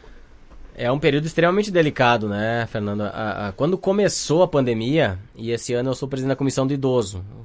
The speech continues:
o, o ano que vem a gente não sabe quem vai ser o presidente, enfim.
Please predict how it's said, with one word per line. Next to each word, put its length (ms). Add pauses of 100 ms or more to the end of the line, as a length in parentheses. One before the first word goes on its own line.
(460)
o, 60
o 60
ano 120
que 80
vem 120
a 20
gente 120
não 140
sabe 320
quem 140
vai 100
ser 80
o 60
presidente, 500
enfim. 340